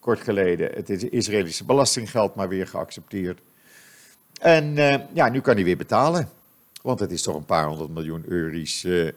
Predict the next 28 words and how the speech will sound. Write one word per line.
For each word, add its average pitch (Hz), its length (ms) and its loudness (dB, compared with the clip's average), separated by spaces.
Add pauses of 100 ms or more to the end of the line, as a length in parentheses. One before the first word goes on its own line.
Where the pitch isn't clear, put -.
(160)
elke 90 300 -4
maand 87 280 -2
die 85 320 -6
hij 87 100 -4
aan 82 100 -4
belastinggeld 87 800 -2 (100)
vanuit 87 360 -4
Israël 113 380 0
krijgt. 98 400 0 (500)
Voor 95 220 -2
door 92 180 0
Israël 95 340 4
geheven 85 500 0
belastingen. 82 500 -4 (720)
Dus 123 180 2
ja, 131 180 6
nu, 107 400 4
eh, 92 260 6
vinden 92 280 -4
ze 92 80 -4
het 78 100 -10
wel 90 100 2
prima, 92 640 0
de 98 80 -6
Palestijnen, 80 760 -2 (160)
van, 80 460 -4
nou 87 380 -4
ja, 85 200 -2